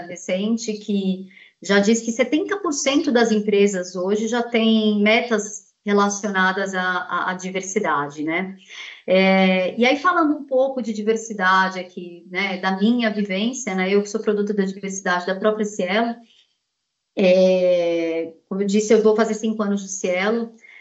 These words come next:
A Cielo, em dois mil e dezenove, ali, né, criou um comitê de diversidade e criou ali, é,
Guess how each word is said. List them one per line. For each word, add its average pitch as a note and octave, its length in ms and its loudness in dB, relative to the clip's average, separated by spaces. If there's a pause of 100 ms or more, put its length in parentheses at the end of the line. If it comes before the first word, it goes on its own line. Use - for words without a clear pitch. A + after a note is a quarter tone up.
(120)
A G3+ 200 -2
Cielo, G#3+ 380 2
em G#3+ 260 -4
dois G#3+ 200 2
mil A#3 120 -4
e - 20 -8
dezenove, G3 760 -4
ali, F3 420 -12
né, F#3 420 0 (220)
criou G#3+ 220 4
um A3 80 0
comitê A3+ 440 4
de G3+ 120 -4
diversidade G3 1000 -6 (480)
e G3+ 520 2
criou G#3+ 400 4
ali, G3+ 560 2
é, F3+ 840 -2